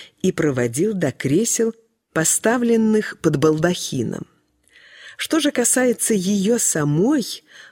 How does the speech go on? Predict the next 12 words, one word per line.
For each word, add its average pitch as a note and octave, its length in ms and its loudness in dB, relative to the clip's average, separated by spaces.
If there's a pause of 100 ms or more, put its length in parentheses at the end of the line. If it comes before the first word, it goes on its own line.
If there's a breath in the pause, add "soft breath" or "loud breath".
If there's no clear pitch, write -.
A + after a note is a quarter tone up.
(140)
то C#3 140 0
в A#2+ 80 -4
этот C3 320 -4
великий A#2+ 440 -2
день D#3+ 480 0 (480 soft breath)
она A#2+ 280 -2
в - 100 -14
полной F#3 460 4
мере E3+ 600 2 (260 loud breath)
заслуживала F3 1200 2
названия D3 760 0
прекрасной. - 1000 -8